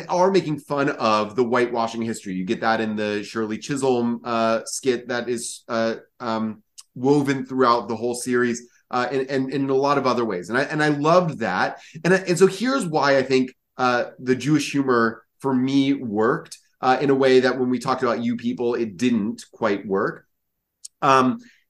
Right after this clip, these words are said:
and, uh, and, and, uh, and, and how I thought it fit into the kind of whole, uh, the, the, the, the whole of what, uh, Mel Brooks and, and crew were trying to do with this, um, which is, to put it simply, right, a, a, a lot of,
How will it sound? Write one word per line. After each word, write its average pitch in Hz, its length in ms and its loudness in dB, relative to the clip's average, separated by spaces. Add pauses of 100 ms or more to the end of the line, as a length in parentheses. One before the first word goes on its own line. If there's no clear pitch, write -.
and, 151 500 2
uh, 135 280 2
and, 147 500 -4
and, 143 380 0
uh, 131 280 4
and, 139 200 -2
and 151 100 -2
how 156 120 6
I 190 100 6
thought 151 320 0
it 139 240 -6
fit 156 160 0
into 135 180 -6
the 123 140 0
kind 123 180 -4
of 113 80 -6
whole, 127 480 2 (200)
uh, 113 240 0
the, 123 440 -4
the, 120 260 -2 (120)
the, 117 320 0 (140)
the 113 340 -2 (120)
whole 147 480 2
of 120 140 -2
what, 117 300 0 (240)
uh, 110 260 -2
Mel 120 140 0
Brooks 117 280 -2
and, 113 200 -6
and 110 240 -6 (120)
crew 127 380 0
were 107 140 -2
trying 107 240 -6
to 101 80 -6
do 107 160 -2
with 101 120 -4
this, - 220 -16 (540)
um, 131 300 0 (200)
which 170 220 4
is, 170 380 6 (360)
to 160 80 -8
put 208 160 6
it 202 140 0
simply, 101 540 -2
right, 113 260 2
a, 127 260 -2
a, 131 240 0
a 147 80 0
lot 151 240 2
of, 175 180 0